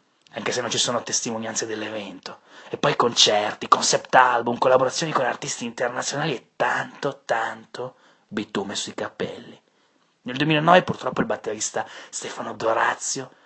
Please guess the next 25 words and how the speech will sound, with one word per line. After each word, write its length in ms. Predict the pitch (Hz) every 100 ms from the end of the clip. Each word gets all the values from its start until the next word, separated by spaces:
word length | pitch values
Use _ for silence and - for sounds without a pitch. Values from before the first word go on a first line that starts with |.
| -
annuncia 360 | 127 127 127 123
l'abbandono 500 | 113 117 113 120 127
del 160 | 127
gruppo 560 | 120 104 - - 95 - - -
per 120 | -
intraprendere 500 | 127 123 127 143 131
la 140 | 123 127
carriera 320 | 135 139 143
da 60 | 139
solista. 520 | - 135 117 95 113
Infatti 400 | 113 - 131 120
oggi 220 | 123 127
la 100 | 107
Dorazio 500 | 101 104 110 - 113
contro 240 | 107 107
Soffitti 420 | 110 110 - 110 110
S 200 | - 110
N 100 | 110
C 240 | - 123 120 - -
è 100 | -
una 160 | 107 104
solida 560 | - - 113 107 104
realtà 420 | 107 104 104 - 110
dell'edilizia 680 | 110 98 95 95 92 - 101
lucana. 640 | 104 - 101 - - -